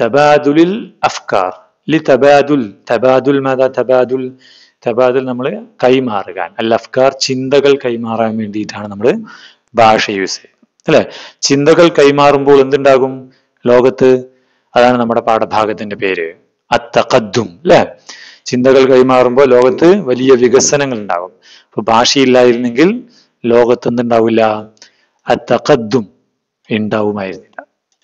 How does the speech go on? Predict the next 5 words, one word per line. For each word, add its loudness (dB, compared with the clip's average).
ഓക്കെ, -2
അപ്പൊ -6
ഭാഷ 2
ഒരു -4
പ്രധാനമാണ്. -2